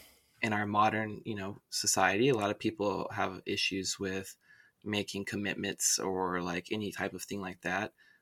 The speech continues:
And so it's just something that's interesting for people to hear. So I think there's a lot to it.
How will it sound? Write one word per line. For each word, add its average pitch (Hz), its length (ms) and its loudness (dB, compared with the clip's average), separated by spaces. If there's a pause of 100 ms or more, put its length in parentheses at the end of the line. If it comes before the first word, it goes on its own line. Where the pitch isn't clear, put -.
(140)
And 101 180 -4
so 98 680 2 (840)
it's - 180 -4
just - 140 4
something 101 200 -2
that's 95 200 -4
interesting - 400 -4
for 104 100 -6
people 98 300 -6
to - 80 -6
hear. 107 400 2
So 98 180 0
I 120 120 6
think 143 200 -2
there's 113 160 0
a 92 60 -4
lot 101 240 -2
to 104 220 2
it. 101 160 2